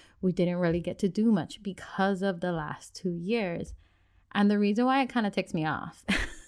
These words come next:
<laughs> or just, it gets to me, it's because people are still blaming things they had no control o-,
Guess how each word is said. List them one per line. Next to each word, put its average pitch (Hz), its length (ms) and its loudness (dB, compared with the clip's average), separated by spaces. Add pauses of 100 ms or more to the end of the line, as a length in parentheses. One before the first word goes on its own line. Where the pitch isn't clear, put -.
(280)
<laughs> - 1500 -4
or 277 200 8
just, 277 420 4 (120)
it 254 100 6
gets 254 420 2
to 269 80 4
me, 190 380 0 (260)
it's 220 180 0
because 220 520 0 (260)
people 262 500 2
are 240 140 4
still 247 260 2
blaming 196 960 4 (680)
things 247 320 10
they 196 140 4
had 180 260 -2
no 185 280 6
control 151 460 0
o-, - 160 -2